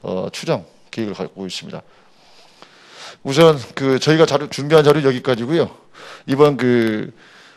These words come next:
어, 대한민국의 신선 안전 온도를 지키는 데 있어서 에프엠에스가, 어, 주-, 주도적인 역할을 할 뿐만 아니라, 어, 지구의 그린 온도를 지키기 위해서도 최선의 노력을 다하도록 하겠습니다.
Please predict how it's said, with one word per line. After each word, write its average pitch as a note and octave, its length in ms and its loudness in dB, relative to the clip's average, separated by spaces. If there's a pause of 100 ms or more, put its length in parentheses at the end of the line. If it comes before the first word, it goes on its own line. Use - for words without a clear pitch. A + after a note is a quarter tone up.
(140)
어, A2+ 100 -8
대한민국의 D3+ 760 2
신선 C#3 340 -2
안전 A#2+ 540 -2
온도를 A2+ 760 -4
지키는 B2+ 340 -10
데 B2 80 -6
있어서 G2 300 -8
에프엠에스가, C3+ 800 -6 (360)
어, F#2+ 200 -10
주-, - 180 -16 (380)
주도적인 C#3 380 -6
역할을 A#2+ 300 0
할 C3 60 0
뿐만 F3 300 2
아니라, - 400 -2 (320)
어, F#2+ 260 -8 (100)
지구의 B2+ 640 -4
그린 A#2+ 240 -10
온도를 A#2 300 -6
지키기 G#2+ 260 -12
위해서도 G#2+ 460 -10 (280)
최선의 D3+ 360 -4
노력을 G#2+ 240 -8
다하도록 G2+ 340 -12
하겠습니다. A2+ 520 -12